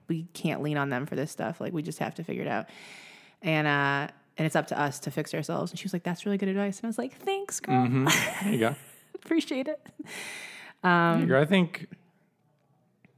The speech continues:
Speaker 2: you know, I don't know. I don't think therapy
Speaker 1: Yeah.
Speaker 2: is about, like, necessarily, 'cause you're already aware of, of everything.
Speaker 1: I'm
Speaker 2: I think it's
Speaker 1: so aware.
Speaker 2: I think a part of therapy is maybe bringing things to your attention that you might not be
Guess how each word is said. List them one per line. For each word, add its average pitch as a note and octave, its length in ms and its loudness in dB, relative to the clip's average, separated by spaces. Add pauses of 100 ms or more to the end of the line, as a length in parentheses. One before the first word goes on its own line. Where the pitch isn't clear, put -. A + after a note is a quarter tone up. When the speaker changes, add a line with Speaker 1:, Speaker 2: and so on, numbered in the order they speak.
(320)
Speaker 2:
you E3 80 4
know, A#2 200 8
I C3+ 80 6
don't C#3 120 6
know. A#2+ 180 6
I A#2+ 80 6
don't C3 100 4
think A2 140 -2
therapy - 260 6
Speaker 1:
Yeah. F3 40 4
Speaker 2:
is - 120 2
about, G2+ 260 2
like, F#2+ 200 0 (600)
necessarily, F#2 760 0 (200)
'cause B2+ 120 0
you're D3+ 160 6
already D3 200 8
aware A#2 300 6
of, F2+ 140 -2 (260)
of F#2+ 180 0
everything. F2+ 440 0
Speaker 1:
I'm F#3+ 260 8
Speaker 2:
I - 60 4
think D3 200 6
it's C3+ 100 6
Speaker 1:
so F3+ 240 8
aware. D3+ 480 4 (540)
Speaker 2:
I D#3+ 80 4
think D3 140 6
a C#3 220 8
part B2+ 320 6
of A#2+ 60 2
therapy A2+ 380 6
is F#2 120 2
maybe F#2+ 220 0
bringing F#2+ 460 -2
things F#2+ 240 -4
to G2 80 -4
your F#2 60 0
attention F#2 300 -4
that F2+ 60 -4
you F2+ 60 -4
might F#2 160 -2
not F2+ 160 -2
be F#2 320 -6